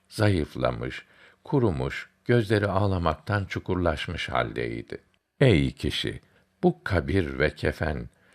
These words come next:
seni otuz senedir Allah'tan alıkoydu. Sen Allah'ı düşünecek, zikredecek yerde hep kefeni ve kabri düşündün."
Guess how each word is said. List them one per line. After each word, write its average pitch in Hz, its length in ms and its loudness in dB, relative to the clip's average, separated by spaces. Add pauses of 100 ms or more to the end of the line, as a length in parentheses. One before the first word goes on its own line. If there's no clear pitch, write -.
(140)
seni 120 380 2
otuz 82 400 -4
senedir 71 680 -4 (520)
Allah'tan 78 600 0
alıkoydu. 60 760 -4 (480)
Sen 120 500 0 (260)
Allah'ı 85 680 2
düşünecek, 64 760 -4 (400)
zikredecek 90 960 0
yerde 87 460 2 (460)
hep - 400 0
kefeni 90 560 -2
ve 80 220 0
kabri 90 480 -2
düşündün." 60 560 -6